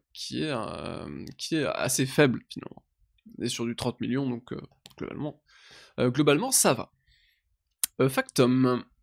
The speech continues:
Factom, Factom, pas mal non plus, hein, ouais, dans les assets, euh, horizontaux, en tout cas, donc pour, euh, élaborer des stratégies type S H A D, hein, stratégie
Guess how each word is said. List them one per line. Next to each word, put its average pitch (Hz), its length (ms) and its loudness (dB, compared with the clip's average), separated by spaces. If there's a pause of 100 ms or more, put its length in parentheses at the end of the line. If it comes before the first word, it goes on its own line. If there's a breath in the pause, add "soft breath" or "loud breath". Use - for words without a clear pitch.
(300)
Factom, 185 480 0
Factom, 180 360 0
pas 170 180 6
mal 147 120 2
non 120 120 0
plus, - 160 -8
hein, 254 120 -4
ouais, 131 160 -4
dans 113 140 -6
les 104 120 -8
assets, 127 400 -4 (460)
euh, 71 200 -14
horizontaux, 117 520 -4
en 262 80 0
tout - 120 -10
cas, 160 140 2
donc 135 160 -4
pour, 120 240 -10
euh, - 300 -10 (480)
élaborer 123 540 -2
des 120 240 -6
stratégies 127 540 -4
type - 220 -8 (560)
S 151 140 2
H 120 180 2
A 113 60 4
D, 147 140 0
hein, 117 180 -4 (160)
stratégie 123 520 -6